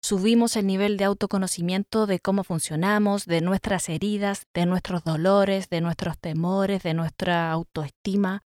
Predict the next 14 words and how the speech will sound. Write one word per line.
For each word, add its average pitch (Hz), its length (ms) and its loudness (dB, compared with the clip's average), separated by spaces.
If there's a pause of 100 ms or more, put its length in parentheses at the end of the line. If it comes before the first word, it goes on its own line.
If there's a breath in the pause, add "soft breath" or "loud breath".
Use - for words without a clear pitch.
(200)
Y 165 120 -2
también 175 600 4
buscamos 202 580 0
desarrollar 175 840 0 (220)
habilidades 175 1200 0 (420)
que 165 100 -2
surjan 240 800 0
desde 175 380 0
ahí, 196 260 0 (760)
de 170 220 2
la 170 140 2
profundidad 175 840 2 (120)
de 196 200 0
nosotros. 180 840 0